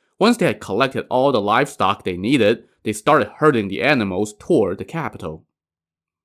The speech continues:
Well, as luck would have it, King Zhou's misdeeds had pissed off heaven so much that heaven decided to show its displeasure.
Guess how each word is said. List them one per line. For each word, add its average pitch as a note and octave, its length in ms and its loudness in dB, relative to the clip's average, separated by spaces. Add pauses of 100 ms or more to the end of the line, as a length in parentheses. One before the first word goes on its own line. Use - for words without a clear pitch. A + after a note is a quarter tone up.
(720)
Well, G#3 440 4
as C#3 220 2
luck C#3+ 240 2
would D#3+ 100 4
have A2+ 280 2
it, B2+ 240 2 (100)
King E3 240 2
Zhou's C3+ 300 2
misdeeds B2+ 540 2
had G2+ 200 -4
pissed D#3 300 0
off G2+ 180 0
heaven G#2 340 -4
so E3 360 2
much A#2 360 2 (200)
that G#2 180 -2
heaven G#2 360 0
decided G#2+ 500 -4
to G#2 80 -10
show C3+ 400 2
its G#2 240 -4
displeasure. - 720 -4